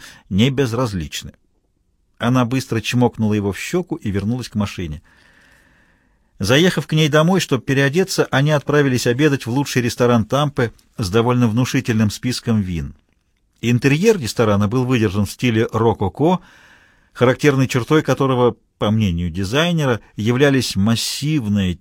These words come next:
тёмного дерева мебель с позолотой, тяжёлые бархатные шторы, классические статуи и картины с античными сюжетами.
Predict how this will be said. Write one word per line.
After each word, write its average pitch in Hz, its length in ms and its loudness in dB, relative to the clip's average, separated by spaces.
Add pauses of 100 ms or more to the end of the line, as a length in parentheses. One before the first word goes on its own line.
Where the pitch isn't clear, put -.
тёмного 107 460 0
дерева 92 440 -2
мебель 165 560 0
с - 100 -8
позолотой, 156 720 -2 (280)
тяжёлые 104 440 0
бархатные 92 560 -4
шторы, 156 720 0
классические 101 840 -6
статуи 143 640 -2 (400)
и 135 120 2
картины 139 640 2
с - 80 -4
античными 110 560 0
сюжетами. 87 560 -8